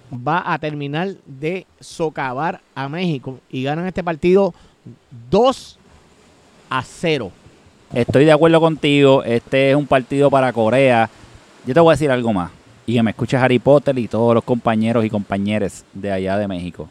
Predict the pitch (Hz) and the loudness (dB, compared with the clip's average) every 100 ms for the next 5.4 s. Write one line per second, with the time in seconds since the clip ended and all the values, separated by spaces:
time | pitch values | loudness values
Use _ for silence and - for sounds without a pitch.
0 | _ 104 113 113 110 110 - - 101 104 | _ -8 -4 -2 -2 -2 -8 -8 -6 -6
1 | 113 _ - 123 - 113 - 104 92 92 | -8 _ -6 -6 -6 -10 -6 -6 -6 -8
2 | 82 80 80 82 78 71 71 _ _ _ | -10 -14 -12 -12 -12 -14 -18 _ _ _
3 | _ _ _ 104 - 135 - - 87 92 | _ _ _ -14 -10 -10 -12 -18 -12 -10
4 | 92 90 82 - 92 92 87 139 127 101 | -6 -6 -6 -6 -8 -8 -8 -8 -8 -8
5 | 107 98 87 | -8 -6 -8